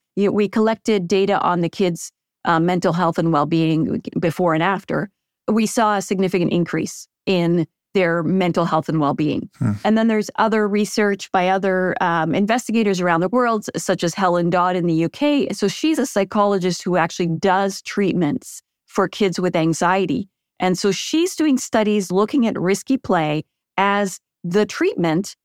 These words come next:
Speaker 1: for children with anxiety. And the reason that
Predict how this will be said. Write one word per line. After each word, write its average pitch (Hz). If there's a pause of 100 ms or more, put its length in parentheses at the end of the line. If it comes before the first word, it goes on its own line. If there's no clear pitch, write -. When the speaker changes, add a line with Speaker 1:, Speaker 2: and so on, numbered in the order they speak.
(260)
Speaker 1:
for 208
children 185
with 175
anxiety. 180 (280)
And 220
the 220
reason 330
that 226